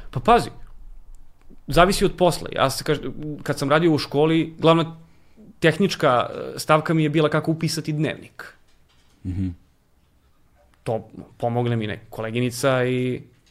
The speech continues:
Speaker 1: evo, pozdrav i za, i za koleginicu Marinu iz, iz škole u kojoj sam radio.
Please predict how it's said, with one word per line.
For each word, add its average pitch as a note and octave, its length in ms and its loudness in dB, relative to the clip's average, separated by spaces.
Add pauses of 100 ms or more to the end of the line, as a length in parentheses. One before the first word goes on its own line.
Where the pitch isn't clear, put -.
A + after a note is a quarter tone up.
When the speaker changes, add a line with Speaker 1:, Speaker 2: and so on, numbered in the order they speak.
(520)
Speaker 1:
evo, D2+ 140 -8
pozdrav A2+ 420 -2 (120)
i G#2+ 120 -10
za, F2+ 120 -10
i B2 120 -8
za A2+ 120 -6
koleginicu A2+ 480 -8
Marinu A2 360 -8 (100)
iz, - 200 -14 (180)
iz - 120 -12
škole - 280 -4
u - 40 -8
kojoj - 160 -14
sam - 180 -12
radio. A#2 280 -8